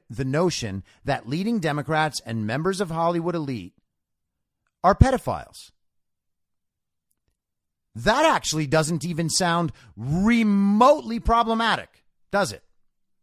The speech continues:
Adam Schiff and Ted Lieu are good friends with a guy named Ed Buck. Ed Buck was a major Los Angeles Democrat campaign donor and bundler. Maybe you should look into what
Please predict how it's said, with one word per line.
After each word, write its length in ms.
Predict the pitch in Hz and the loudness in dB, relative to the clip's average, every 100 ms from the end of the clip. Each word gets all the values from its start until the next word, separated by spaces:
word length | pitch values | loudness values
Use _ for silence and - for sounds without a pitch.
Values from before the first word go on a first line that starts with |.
| _ _ _ _ - | _ _ _ _ -2
Adam 280 | 208 269 233 | 2 2 2
Schiff 320 | - 277 277 | 2 2 2
and 140 | 151 | -2
Ted 220 | 175 190 | 0 -2
Lieu 420 | 160 202 208 180 - _ - | 0 2 2 0 -4 _ -2
are 180 | 180 175 | 0 2
good 200 | 202 160 | 0 0
friends 300 | 202 202 185 | -2 0 0
with 120 | 185 | -2
a 40 | |
guy 220 | 180 190 202 | 0 2 2
named 280 | 208 190 196 | 0 -2 0
Ed 240 | 220 156 | -2 0
Buck. 420 | 190 254 - - - _ _ _ _ _ _ _ _ _ - | 0 2 -2 -8 -20 _ _ _ _ _ _ _ _ _ -2
Ed 200 | 226 143 | 0 4
Buck 280 | 226 277 190 | 2 2 -2
was 120 | 143 | -2
a 40 | |
major 380 | 160 185 170 175 | 0 0 0 0
Los 300 | 160 175 190 | 2 0 0
Angeles 420 | 190 170 180 160 | -2 -4 -4 -4
Democrat 640 | - 170 185 190 196 185 _ _ _ _ _ _ | -2 -2 -2 0 0 -2 _ _ _ _ _ _
campaign 600 | 196 220 190 226 269 180 | 0 0 0 2 2 2
donor 380 | 156 143 180 196 | 2 2 0 -2
and 280 | 190 190 | -2 2
bundler. 440 | 175 294 220 95 - _ _ _ _ _ _ _ _ _ _ _ _ _ _ _ _ _ _ _ _ _ _ _ _ _ _ _ - | 2 2 0 -6 -12 _ _ _ _ _ _ _ _ _ _ _ _ _ _ _ _ _ _ _ _ _ _ _ _ _ _ _ -2
Maybe 300 | 196 262 262 | 0 4 4
you 120 | 254 | 2
should 200 | - 220 | 0 2
look 200 | 233 226 | 2 2
into 360 | 269 208 190 | -2 0 -2
what 380 | 135 147 135 - | 0 2 0 -2